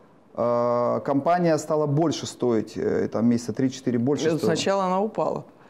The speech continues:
Speaker 1: Нет, нет, нет, она у-,
Speaker 2: На
Speaker 1: ну, она потом
Speaker 2: восемь процентов
Speaker 1: впол-,
Speaker 2: первый день.
Speaker 1: я не смотрю щас, если честно, з-, это потому что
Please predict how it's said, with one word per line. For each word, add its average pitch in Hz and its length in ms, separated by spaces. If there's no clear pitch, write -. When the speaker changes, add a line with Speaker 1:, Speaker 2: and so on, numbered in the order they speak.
Speaker 1:
Нет, 120 180
нет, 127 140
нет, - 260
она 127 280
у-, 123 720
Speaker 2:
На 147 180
Speaker 1:
ну, 156 200
она 160 180
потом - 20
Speaker 2:
восемь 170 80
процентов 156 380
Speaker 1:
впол-, 151 100
Speaker 2:
первый 170 220
день. 147 240
Speaker 1:
я 175 120
не 196 100
смотрю 202 320
щас, - 320
если 123 200
честно, 117 420
з-, 117 680
это 139 140
потому 139 260
что 135 360